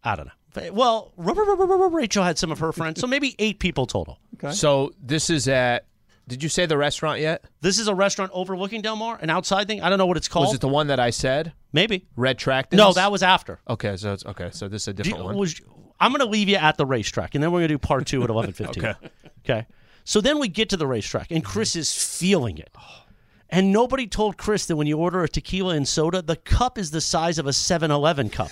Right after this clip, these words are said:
Speaker 2: <laughs> That's a big gulp.
Speaker 1: And little do I know, all of a sudden,
Speaker 3: They take
Speaker 1: Cap,
Speaker 3: care of you at Del Mar.
Speaker 1: <laughs> Cap's getting race books,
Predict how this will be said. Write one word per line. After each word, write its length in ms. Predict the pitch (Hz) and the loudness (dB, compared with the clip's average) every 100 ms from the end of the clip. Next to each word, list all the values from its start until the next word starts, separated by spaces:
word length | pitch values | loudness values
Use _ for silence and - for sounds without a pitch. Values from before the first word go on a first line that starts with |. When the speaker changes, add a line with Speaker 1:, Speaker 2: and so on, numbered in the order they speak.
| - | -10
Speaker 2:
<laughs> 120 | - | -8
That's 180 | 247 - | -8 -2
a 140 | 277 - _ | -2 -2 _
big 300 | - - 226 - | -2 0 -6 -2
gulp. 380 | 262 - - - - - - 214 - - | -2 0 -2 -4 -10 -16 -8 -6 -2 4
Speaker 1:
And 180 | 226 220 | 6 6
little 220 | 277 320 | 4 2
do 160 | 302 | 2
I 220 | 247 240 262 | 2 2 2
know, 400 | 254 233 139 - - 156 - - | 2 2 0 -4 -14 -20 -20 -4
all 140 | 165 | 2
of 60 | 220 | 2
a 20 | |
sudden, 200 | 208 226 180 | 4 2 2
Speaker 3:
They 20 | - | 2
take 120 | 180 | 2
Speaker 1:
Cap, 120 | - | 2
Speaker 3:
care 280 | 196 202 180 | 2 4 6
of 60 | |
you 140 | 147 135 | 4 2
at 80 | 120 | 2
Del 240 | 120 110 | 2 2
Mar. 300 | 110 107 104 - | 0 -2 -6 2
Speaker 1:
<laughs> 60 | |
Cap's 360 | - 196 214 - | 4 4 2 0
getting 280 | 214 170 131 | 0 0 0
race 300 | 139 180 - | 0 -2 -2
books, 460 | 208 220 - - | -2 -2 -8 -10